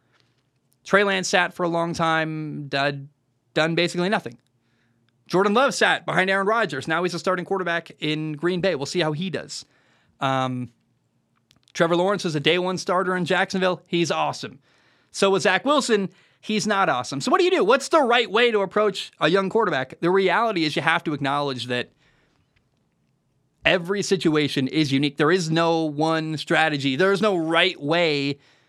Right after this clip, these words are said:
to develop a quarterback. You have to build a relationship with that guy. The coach has to really understand what the player needs and, and build a,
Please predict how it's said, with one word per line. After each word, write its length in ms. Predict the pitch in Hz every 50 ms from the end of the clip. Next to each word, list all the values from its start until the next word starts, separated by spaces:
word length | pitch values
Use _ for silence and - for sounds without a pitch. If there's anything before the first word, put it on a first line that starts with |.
| _ _ _ _
to 120 | - - 180
develop 300 | 156 156 160 156 151 -
a 60 | 143
quarterback. 400 | - 185 190 165 135 123 - -
You 60 | 151
have 200 | 160 170 170 165 -
to 80 | 175
build 160 | 170 175 160
a 40 | 147
relationship 580 | 139 135 143 151 170 170 - 180 - 196 185 -
with 120 | 185 175
that 160 | 170 170 165
guy. 320 | 170 156 156 160 180 175 - _
The 100 | 147 151
coach 280 | - - 165 165 160 -
has 220 | 165 147 147 -
to 80 | - 160
really 420 | 135 143 147 151 151 147 143 135 - _ _ _ _ _ _ _ _ _
understand 520 | - 156 160 156 151 151 - 180 165 151 143
what 140 | 147 143 -
the 80 | 135
player 340 | 131 - - 143 147 147 139
needs 380 | 127 131 151 202 233 220 170 -
and, 160 | 139 131 123 -
and 160 | 147 139 127
build 240 | 127 147 160 165 156
a, 320 | 151 147 151 147 147 143